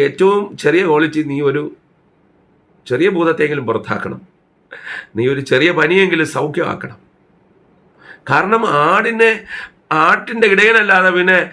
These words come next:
വേറെ ആരെങ്കിലും പോയി വിളിക്കാൻ പറ്റുമോ? ഇല്ല. ആട്ടിൻ്റെ ഇടയൻ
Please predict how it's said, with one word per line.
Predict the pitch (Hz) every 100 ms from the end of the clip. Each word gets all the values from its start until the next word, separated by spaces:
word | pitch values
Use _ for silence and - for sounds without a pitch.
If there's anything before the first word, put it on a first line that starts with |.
| - - -
വേറെ | 165 196 156
ആരെങ്കിലും | 139 135 127 120
പോയി | 127
വിളിക്കാൻ | 120 123 135 107
പറ്റുമോ? | - 135 - _ _ _ _ _ _ _ _ _ _ _
ഇല്ല. | 151 202 - _ _ _ _ _ -
ആട്ടിൻ്റെ | 113 - 170 170
ഇടയൻ | 147 175